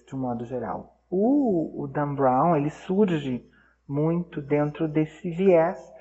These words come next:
Eu acho que ele faz mais ou menos o sucesso que fez Agatha Christie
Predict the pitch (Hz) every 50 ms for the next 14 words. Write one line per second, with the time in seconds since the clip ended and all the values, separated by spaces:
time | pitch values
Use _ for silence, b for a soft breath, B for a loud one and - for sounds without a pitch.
0 | B B B _ 170 175 185 - - - 240 220 214 214 - - 185 180 185 214
1 | 233 214 185 175 170 180 180 175 175 160 151 156 170 175 170 156 151 147 - 160
2 | - - 151 139 143 156 151 - - - 160 151 - - 151 156 147 143 143 135
3 | 143 139 143 135 - 151 143 151 156 151 - - - - 131